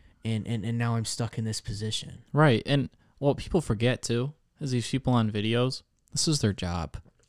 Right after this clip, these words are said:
Speaker 2: This
Speaker 1: Yeah,
Speaker 2: is
Speaker 1: they're
Speaker 2: their
Speaker 1: making
Speaker 2: profession.
Speaker 1: money.
Speaker 2: This is their profession.
Speaker 1: Yeah.
Speaker 2: So what they're doing isn't what you're gonna be doing.
Speaker 1: Right.
Speaker 2: And that's kinda what Jake just said, like,
Speaker 1: Yeah.
Speaker 2: expectations.
Speaker 1: Yeah.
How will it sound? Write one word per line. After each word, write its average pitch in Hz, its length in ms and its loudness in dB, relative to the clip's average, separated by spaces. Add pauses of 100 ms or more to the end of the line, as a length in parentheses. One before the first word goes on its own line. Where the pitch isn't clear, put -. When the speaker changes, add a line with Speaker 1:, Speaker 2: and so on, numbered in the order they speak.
(340)
Speaker 2:
This 156 120 0
Speaker 1:
Yeah, 165 100 4
Speaker 2:
is 139 60 2
Speaker 1:
they're 160 60 10
Speaker 2:
their 175 40 12
Speaker 1:
making 185 280 6
Speaker 2:
profession. 156 240 6
Speaker 1:
money. - 60 0 (260)
Speaker 2:
This 165 140 4
is 165 120 4
their 143 100 6
profession. 110 760 -2 (120)
Speaker 1:
Yeah. 135 140 0 (180)
Speaker 2:
So - 180 0
what 156 220 0
they're 196 160 4
doing 156 580 2 (320)
isn't 135 400 4
what 120 340 0
you're 113 640 6 (200)
gonna 95 180 -4
be 92 160 -8
doing. 78 380 -6
Speaker 1:
Right. 113 160 -2
Speaker 2:
And 127 80 6
that's 135 240 2
kinda 165 260 4
what 117 240 2 (240)
Jake 113 240 0
just 107 220 -2
said, 110 240 -2
like, 95 180 -6
Speaker 1:
Yeah. 117 60 -4
Speaker 2:
expectations. 110 840 -6
Speaker 1:
Yeah. 92 200 -6